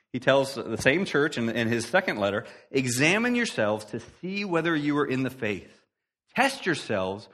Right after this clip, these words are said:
or do you not realize this about yourselves, that Jesus Christ is in you, unless, indeed, you fail to meet the test." So that's a very healthy thing for us. Second point of application is this.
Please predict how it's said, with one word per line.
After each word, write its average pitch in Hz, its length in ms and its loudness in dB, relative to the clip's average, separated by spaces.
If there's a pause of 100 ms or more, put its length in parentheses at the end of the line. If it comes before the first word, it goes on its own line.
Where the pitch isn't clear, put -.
(260)
or 135 160 2
do 139 180 0
you 214 180 2
not 190 280 2
realize 143 400 4
this 117 180 -4
about 117 300 4
yourselves, 101 480 -2
that - 240 -10
Jesus 143 500 -6
Christ 107 580 -2
is 98 180 -8
in 98 180 -4
you, 82 240 -12 (340)
unless, 95 560 -4 (840)
indeed, 98 460 -2
you 95 120 -8
fail 98 360 -4
to - 140 -12
meet 85 340 -8 (480)
the 92 80 -12
test." - 400 -4
So 101 80 -6
that's 131 200 2
a 143 40 0
very 139 200 2
healthy 127 340 -2
thing 101 260 -6
for 101 220 -2
us. 123 200 2 (380)
Second 320 320 4
point 190 220 4
of 147 80 2
application 151 580 2
is 113 160 -2
this. 110 340 -2